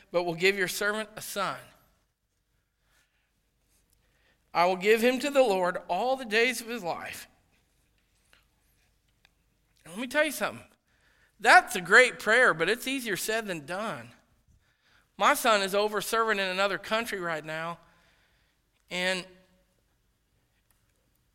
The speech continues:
I live with the understanding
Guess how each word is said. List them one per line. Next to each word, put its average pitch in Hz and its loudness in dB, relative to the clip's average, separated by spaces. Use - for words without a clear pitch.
I 220 10
live 233 4
with 208 0
the 208 4
understanding 214 2